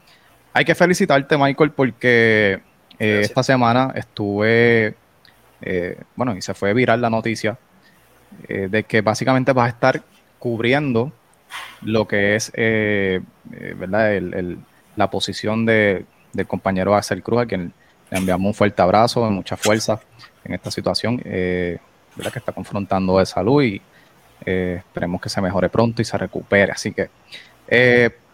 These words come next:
Speaker 1: pero vas a estar en los comentarios de W W C a partir de, básicamente,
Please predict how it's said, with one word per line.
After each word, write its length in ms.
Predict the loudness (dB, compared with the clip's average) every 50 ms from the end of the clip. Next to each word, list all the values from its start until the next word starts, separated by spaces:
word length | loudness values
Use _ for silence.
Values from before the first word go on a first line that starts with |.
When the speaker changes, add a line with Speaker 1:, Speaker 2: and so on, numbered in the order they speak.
| _ _ _ _
Speaker 1:
pero 460 | 2 4 6 6 6 6 6 4 2 0
vas 220 | -4 -2 2 2
a 40 | 2
estar 360 | 2 4 4 4 4 2 -4 -6 -20 -20 _ _ _ _ _ _ _ _ _ _ _ _ _ _ _ -4
en 120 | 0 2 2
los 120 | 2 0
comentarios 960 | 0 -2 0 0 0 0 -2 0 2 4 4 4 4 2 0 -2 -4 -10 -12 -8
de 180 | -2 -2 0
W 300 | 2 4 2 4 4 4
W 180 | 4 4 4 2
C 220 | 0 0 0 2
a 100 | 2 2
partir 440 | 2 2 0 0 0 -2 -2 0 0
de, 280 | 2 2 4 4 2 2
básicamente, 840 | 2 0 -2 0 0 0 0 0 0 0 2 4 4 4 4 0 -2